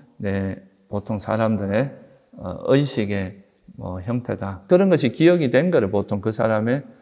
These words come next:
성격이라든가 성향이라든가 이런 식으로 우리가 이야기하는 거죠. 그래서 첫째는, 어, 불교에서 바라볼 때는 이 세상에 있는 모든 것은 조건 따라 일어난다 하는 거를 먼저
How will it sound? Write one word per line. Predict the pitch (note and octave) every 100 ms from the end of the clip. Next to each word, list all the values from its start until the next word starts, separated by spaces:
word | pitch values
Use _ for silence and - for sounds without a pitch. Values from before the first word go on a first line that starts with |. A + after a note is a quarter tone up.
| _
성격이라든가 | - B2 C3+ B2 A#2 G2 F#2 F#2 G2+ F#2+
성향이라든가 | - B2+ C3 C3 A#2+ G2+ F#2+ G2 -
이런 | B2+ C#3
식으로 | - C#3 F#2+
우리가 | F#2+ F#2+
이야기하는 | G2 G#2+ G#2 G#2 A2 G2
거죠. | F#2+ G#2+ C3 - - - - _ _ _ _ _ _ _ _ -
그래서 | C3+ C3
첫째는, | B2 G#3+ - G3+ E3+ E3+ G2 - - - - - -
어, | A2 G2 G2 G2
불교에서 | E3+ G3 G#3 C#3+
바라볼 | G#2+ G#2+ A2 B2
때는 | F#2+ G#2+ D3 D3 -
이 | C#3+
세상에 | F3+ F#3 G3 E3+
있는 | C3 D#3
모든 | A2+ D3 F#3 G3
것은 | D3 G#2 G2
조건 | - - F3+
따라 | A#2+ G2+ F#2+
일어난다 | F#2+ F2+ F2 F2+ F#2 - _ _ _ _
하는 | - A2 G#2
거를 | G#2+ D3+ E3+ - - - -
먼저 | G2 F#2+ A2 C3 C#3 - -